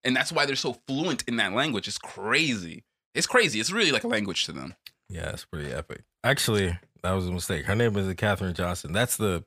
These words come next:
Speaker 2: previous lady that worked for nasa that was super dope. I think that's who the, um, the Hidden Figures
Speaker 1: Hidden, oh,
Speaker 2: movie
Speaker 1: she was
Speaker 2: was
Speaker 1: one of the
Speaker 2: about?
Speaker 1: Hidden Figures. Yeah,
Speaker 2: I
Speaker 1: there was
Speaker 2: think
Speaker 1: three
Speaker 2: so.
Speaker 1: ladies that Hidden Figures was about, yeah.
Speaker 2: But this young lady's name is Alina, and she's twelve years old, so that's my bad.
Speaker 1: Alina Johnson?
Speaker 2: And she's graduating. It doesn't say her last name
Speaker 1: Oh,
Speaker 2: in
Speaker 1: okay.
Speaker 2: this one.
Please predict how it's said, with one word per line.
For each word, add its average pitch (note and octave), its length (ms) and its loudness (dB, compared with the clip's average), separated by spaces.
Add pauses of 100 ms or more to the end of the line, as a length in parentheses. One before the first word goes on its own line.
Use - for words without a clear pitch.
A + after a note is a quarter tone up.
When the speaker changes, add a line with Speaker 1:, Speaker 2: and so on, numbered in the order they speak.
(160)
Speaker 2:
previous F#2 460 -2
lady D2+ 240 -4
that D2 160 -4
worked D2+ 240 -4
for - 80 -10
nasa D2+ 360 -6
that D2 80 -6
was D2+ 100 -6
super - 240 -6
dope. D#2+ 180 -4
I E2+ 80 -2
think D#3+ 200 2
that's C#3+ 180 2
who C#3 120 2
the, A2+ 180 0
um, F2+ 300 -2 (680)
the F2 140 0
Hidden A2 220 2
Figures C3 320 4
Speaker 1:
Hidden, C#3 120 2
oh, D3 60 8
Speaker 2:
movie C#3+ 100 4
Speaker 1:
she D#3 80 4
was E3 80 4
Speaker 2:
was - 20 0
Speaker 1:
one D3+ 80 4
of E3+ 60 6
the F3 60 6
Speaker 2:
about? D#3 80 2
Speaker 1:
Hidden B2+ 120 0
Figures. A#2 300 2
Yeah, C3 100 6
Speaker 2:
I - 40 2
Speaker 1:
there A2+ 80 2
was G2+ 100 4
Speaker 2:
think F#2+ 80 0
Speaker 1:
three C3+ 100 0
Speaker 2:
so. B2 60 2
Speaker 1:
ladies G#2+ 260 4
that G2+ 140 2
Hidden G#2 160 -4
Figures F#2+ 280 -6
was A2 120 -12
about, G2+ 260 -8
yeah. A2 80 -2
Speaker 2:
But - 80 -8
this A2+ 180 0
young G#2+ 180 6
lady's F#2+ 280 2
name F#2 180 2
is E2 100 0
Alina, F2 320 2
and E2+ 180 -2
she's F2+ 220 -4
twelve C#3+ 380 4
years C3+ 220 4
old, B2 260 6
so A2 120 4
that's G#2 200 2
my A#2 260 6
bad. G2 420 4
Speaker 1:
Alina B2+ 300 4
Johnson? B2 360 2
Speaker 2:
And G#2 160 0
she's G#2 300 0
graduating. G#2 680 4
It F#2 60 -2
doesn't G2+ 220 2
say F#2 120 2
her F2 120 2
last E2+ 320 0
name D2+ 80 0
Speaker 1:
Oh, C#2+ 40 -2
Speaker 2:
in D2 60 -4
Speaker 1:
okay. C#2 120 -4
Speaker 2:
this - 160 -6
one. - 180 -10